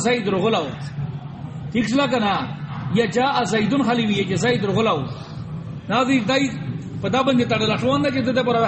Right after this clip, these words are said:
هم خبر ذکر کوي یا مفعول به ته پر ذکر کوي. نو دا د افعال تمانه دا. خو وی چې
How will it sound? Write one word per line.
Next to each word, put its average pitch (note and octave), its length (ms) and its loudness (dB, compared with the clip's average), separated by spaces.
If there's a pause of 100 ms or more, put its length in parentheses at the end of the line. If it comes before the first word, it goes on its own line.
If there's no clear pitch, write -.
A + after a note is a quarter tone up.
هم A3+ 320 4
خبر A3+ 220 2
ذکر G3 240 0 (100)
کوي A3 140 2
یا A3 100 0
مفعول G3 280 -2
به G#3 300 2
ته G#3 80 -2
پر F#3 180 -2
ذکر D3 220 -4 (100)
کوي. D3+ 180 0 (560)
نو F#3+ 80 0
دا B3 160 2 (540)
د - 20 2 (560)
افعال A#3 380 2
تمانه G#3+ 540 2
دا. F3 160 2 (500)
خو G3+ 60 0
وی C4 200 2
چې C#4+ 160 2